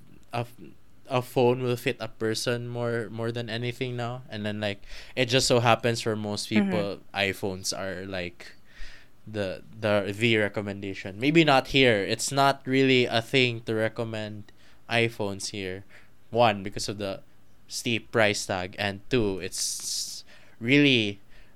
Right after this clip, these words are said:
Speaker 1: at this stage here in the Philippines, it's more of a status symbol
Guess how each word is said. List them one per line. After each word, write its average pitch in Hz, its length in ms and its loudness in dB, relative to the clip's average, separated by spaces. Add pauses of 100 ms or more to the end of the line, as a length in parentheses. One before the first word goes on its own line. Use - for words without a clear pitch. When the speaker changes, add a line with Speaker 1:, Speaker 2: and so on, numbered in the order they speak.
Speaker 1:
at 117 200 0
this 139 200 4
stage 131 760 2
here 123 260 6
in 117 260 -2
the 113 100 0
Philippines, 127 340 -4
it's - 100 -8
more 127 160 -2
of 123 80 -2
a 110 60 0
status 113 580 0
symbol 104 600 -8